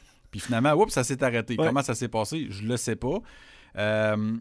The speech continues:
Speaker 1: c'est quoi déjà l'autre conflit que Trump a intervenu pour arrêter ? Je me souviens plus, là. Ben, l'Inde puis le Pakistan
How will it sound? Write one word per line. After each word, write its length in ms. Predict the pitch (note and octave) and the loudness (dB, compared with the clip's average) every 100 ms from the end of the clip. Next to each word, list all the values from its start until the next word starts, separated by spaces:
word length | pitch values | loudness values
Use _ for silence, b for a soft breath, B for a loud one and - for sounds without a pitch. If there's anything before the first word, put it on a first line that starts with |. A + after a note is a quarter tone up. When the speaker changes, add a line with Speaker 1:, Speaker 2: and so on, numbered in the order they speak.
| - | -8
Speaker 1:
c'est 200 | - B2+ | -8 -4
quoi 120 | B2 D#3 | -2 0
déjà 220 | B2 C3+ | 2 2
l'autre 220 | C3 A#2 | 0 -2
conflit 300 | A#2+ G#2+ D#3 | -2 -2 -4
que 100 | B2+ | -6
Trump 380 | A2 B2 C3 B2+ | -4 -2 -2 0
a 40 | |
intervenu 440 | A2+ G#2+ G#2+ A2 C3+ | -2 -2 -2 -2 -2
pour 160 | B2 | -2
arrêter ? 240 | G#2+ G#2 B2 | -2 -2 -2
Je 80 | A#2 | -2
me 100 | A2+ | -2
souviens 300 | - C#3 A2+ | 0 0 0
plus, 200 | C#3 D3+ | -4 -2
là. 240 | C#3+ C#3 | 0 0
Ben, 160 | A#2+ B2 | -2 0
l'Inde 260 | C#3 D#3+ | 0 -2
puis 120 | C3+ B2+ | -6 -4
le 40 | |
Pakistan 540 | B2+ B2 - - C#3 | -4 -4 -4 0 0